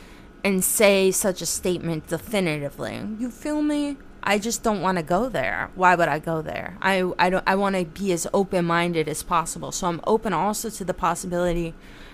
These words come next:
that such statements are made through some sort of cognitive bias. And I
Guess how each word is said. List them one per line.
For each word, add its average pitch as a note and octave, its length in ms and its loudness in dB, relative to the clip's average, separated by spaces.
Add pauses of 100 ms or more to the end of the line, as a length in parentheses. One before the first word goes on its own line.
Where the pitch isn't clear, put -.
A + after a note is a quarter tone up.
(140)
that F#3 140 2
such - 280 -2
statements E3+ 580 -2
are F3 80 0
made E3 360 -2
through F3+ 180 -8
some E3+ 200 -4
sort E3 220 -4
of - 160 -10
cognitive E3 680 0
bias. D#3+ 480 2
And F#3 140 -2
I E3+ 80 0